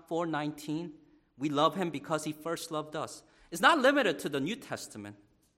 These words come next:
In any dispensation or time in history, we can always agree with that modern hymn, "If you had not loved me first, I would refuse you still."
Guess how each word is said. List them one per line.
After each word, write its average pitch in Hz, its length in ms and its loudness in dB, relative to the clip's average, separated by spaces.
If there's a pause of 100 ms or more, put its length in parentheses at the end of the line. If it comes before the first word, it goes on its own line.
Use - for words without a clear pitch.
(1120)
In 147 120 -2
any 262 200 4
dispensation 226 840 0
or 233 160 -6
time 214 340 0
in 202 100 -4
history, 127 500 -8 (800)
we 143 100 -2
can 170 200 -2
always 226 420 2
agree 160 480 -4 (100)
with 123 160 -8
that 127 180 -2
modern 156 380 0
hymn, 135 340 -8 (720)
"If 240 240 2
you 247 120 0
had 214 240 2
not 202 220 2
loved 190 240 0
me 190 120 -4
first, - 560 -6 (440)
I 135 120 2
would 165 180 2
refuse 147 400 -4
you 147 60 -6
still." - 340 -10